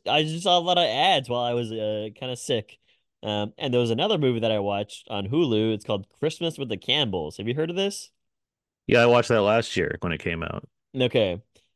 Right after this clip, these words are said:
Speaker 1: That's
Speaker 2: Which, uh, which this, which this rem-, you sp-, talking about Xmas reminded me of this movie.
Speaker 1: There you go, yeah.
Speaker 2: So I'm
Speaker 1: This
Speaker 2: curious what you thought
Speaker 1: movie
Speaker 2: of this movie.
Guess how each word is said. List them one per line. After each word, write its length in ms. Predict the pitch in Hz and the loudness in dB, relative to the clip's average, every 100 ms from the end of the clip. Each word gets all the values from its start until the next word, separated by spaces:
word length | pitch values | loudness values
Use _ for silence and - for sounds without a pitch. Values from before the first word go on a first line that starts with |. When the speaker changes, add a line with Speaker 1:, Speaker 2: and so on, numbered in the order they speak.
| _ - 117 - | _ -18 -6 2
Speaker 1:
That's 220 | 175 180 | 4 4
Speaker 2:
Which, 200 | 120 135 | 4 4
uh, 100 | 117 | 8
which 260 | 135 135 | 8 6
this, 200 | - 135 | 4 2
which 260 | 104 135 - | 6 4 6
this 300 | 139 135 - 123 | 6 6 2 2
rem-, 240 | 123 110 | 2 2
you 420 | - - 117 139 147 | -4 -6 0 4 4
sp-, 220 | - 131 | 4 4
talking 240 | - 147 127 | 6 6 6
about 220 | 117 123 | 4 2
Xmas 220 | 113 - - | -2 -2 0
reminded 460 | 117 113 123 120 | 2 2 2 2
me 140 | 113 101 | 2 2
of 100 | 95 | 2
this 200 | - 95 | 0 -2
movie. 460 | 85 78 78 - - | -4 -2 -4 -6 -6
Speaker 1:
There 220 | 214 269 262 | 2 4 4
you 100 | 277 | 4
go, 160 | 156 | 2
yeah. 320 | 135 147 101 113 | 2 0 0 2
Speaker 2:
So 100 | 104 | 2
I'm 100 | 107 | 4
Speaker 1:
This 60 | |
Speaker 2:
curious 260 | 156 135 123 | 6 6 6
what 120 | 120 | 4
you 100 | 117 | 4
thought 180 | 117 113 | 4 2
Speaker 1:
movie 40 | 98 | 4
Speaker 2:
of 80 | |
this 180 | 104 98 | 2 0
movie. 340 | 87 80 85 | -4 -4 -4